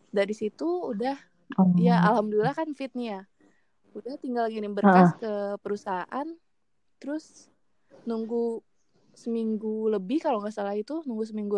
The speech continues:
Speaker 1: lebih buat masuk lagi ke mesnya, buat pendidikan. Terus di situ tuh, iya.
Speaker 2: Oh, tapi kalau untuk ini,
Speaker 1: Apa?
Speaker 2: Sin, kalau untuk mes gitu,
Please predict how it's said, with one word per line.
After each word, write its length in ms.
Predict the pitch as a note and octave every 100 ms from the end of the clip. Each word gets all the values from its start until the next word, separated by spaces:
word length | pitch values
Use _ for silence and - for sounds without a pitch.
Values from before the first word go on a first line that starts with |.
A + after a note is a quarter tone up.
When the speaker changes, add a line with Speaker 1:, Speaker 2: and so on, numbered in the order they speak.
| G3
Speaker 1:
lebih 220 | F3+ C#4
buat 240 | B3 A3 C4 _ _ _ _ _ _ _ _
masuk 260 | A#3 A3+ A3+
lagi 240 | G#3 G#3+ C4
ke 400 | B3+ C4 C#4 C#4 _ _ _ _
mesnya, 760 | A#3 B3 - B3 A#3 A3+ A3 A3 _
buat 160 | - G#3+
pendidikan. 880 | - G#3+ F#3+ G3+ G3+ G3 F#3+ F#3 F#3+ - - _ _ _ _ _ _ _ _ _ _ -
Terus 160 | B3
di 80 | - A3
situ 240 | A3+ A#3+
tuh, 240 | - C#4+ C#4
iya. 180 | A3+ A3 G3
Speaker 2:
Oh, 140 | F3+ F3+
tapi 220 | G3+ D#4
kalau 300 | F4+ D4 G#3+
untuk 340 | A3+ A3 A3+ A3
ini, 180 | A3 C#4+ E4+ -
Speaker 1:
Apa? 80 | G#3+
Speaker 2:
Sin, 220 | D#4+ D#4+
kalau 240 | C4+ G#3+ G#3+
untuk 160 | G#3
mes 220 | G#3 G#3 G#3
gitu, 240 | F#3+ F#3+